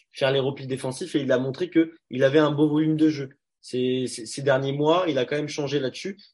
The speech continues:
un peu plus mature sur le terrain. Et je pense qu'à vingt-six ans, il a beaucoup de choses à prouver. Il peut encore beaucoup progresser. Mais le Paris Saint-Germain avait besoin de remplacer,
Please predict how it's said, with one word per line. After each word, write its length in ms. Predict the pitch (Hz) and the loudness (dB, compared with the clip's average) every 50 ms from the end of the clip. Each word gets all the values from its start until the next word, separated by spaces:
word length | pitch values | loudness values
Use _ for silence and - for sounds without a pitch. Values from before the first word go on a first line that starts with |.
| _ | _
un 100 | - 127 | -8 -6
peu 160 | - - 151 151 | -2 0 -2 -2
plus 140 | - 160 | 0 2
mature 280 | 156 151 143 - 165 156 | 2 2 2 2 0 -2
sur 140 | - - 135 | 0 -2 -4
le 60 | 127 | -2
terrain. 280 | - 143 135 151 165 160 - _ _ _ - | -2 -2 0 0 -2 -4 -8 _ _ _ -8
Et 100 | 120 120 | -8 -6
je 80 | - | -4
pense 180 | - 180 170 - | -2 -2 -2 0
qu'à 320 | - 160 165 143 123 135 | 4 4 4 4 4 0
vingt-six 340 | 135 143 151 143 - 143 147 | 0 0 0 -2 -4 -2 0
ans, 80 | 180 196 | 2 4
il 80 | 175 | 4
a 60 | 151 143 | 4 2
beaucoup 220 | 156 165 - 214 | 0 -2 -4 -6
de 60 | 202 | -12
choses 180 | - 190 185 175 | -8 -4 2 2
à 80 | 160 | 2
prouver. 420 | 160 - - 143 135 147 160 156 - - | 2 0 -8 -4 -2 -2 -2 -2 -4 -12
Il 100 | 143 131 | -12 -6
peut 80 | 139 | -6
encore 200 | 135 135 135 135 | -4 -2 -2 -2
beaucoup 220 | 139 160 156 - 165 | -2 -2 -2 -4 -8
progresser. 560 | - - 160 151 147 143 - - 160 156 - - - - - _ _ _ - | 0 0 0 2 2 -2 -2 -4 -6 -6 -8 -16 -20 -20 -20 _ _ _ -4
Mais 340 | 127 135 135 - - - _ - | -2 0 0 0 -2 -8 _ -6
le 120 | 123 143 143 | -4 -2 2
Paris 200 | 151 147 147 147 | 2 2 2 4
Saint-Germain 360 | 156 156 151 160 165 175 170 | 2 2 4 4 4 4 2
avait 160 | 160 156 156 | 4 2 2
besoin 280 | 143 151 143 147 160 156 | 0 0 2 2 2 2
de 80 | 139 | 2
remplacer, 680 | 131 123 135 131 - 147 139 139 - - 147 143 143 _ | -2 -4 -4 -4 -2 -4 -4 -4 -4 -6 -6 -6 -6 _